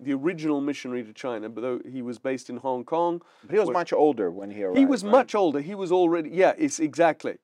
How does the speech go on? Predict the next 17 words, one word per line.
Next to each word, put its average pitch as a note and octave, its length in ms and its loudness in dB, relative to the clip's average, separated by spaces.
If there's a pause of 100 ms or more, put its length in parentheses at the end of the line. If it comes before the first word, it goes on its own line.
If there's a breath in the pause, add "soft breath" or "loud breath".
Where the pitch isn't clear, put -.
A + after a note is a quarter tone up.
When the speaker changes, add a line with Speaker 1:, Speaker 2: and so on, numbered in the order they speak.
(280)
Speaker 1:
So - 160 -4
these G3 240 -2
are F#3 40 0
younger G3 440 2
people, A#2+ 540 -4 (280)
so - 180 -4
they E3+ 160 2
can E3 280 -6
wo-, D#3+ 180 0
they D#3+ 160 0
can E3+ 160 -2
learn E3+ 300 4
languages C#3+ 480 -2
more C3+ 260 -6
easily. A#2+ 360 -12 (440)
And C#3 160 -8
that's D#3 320 -2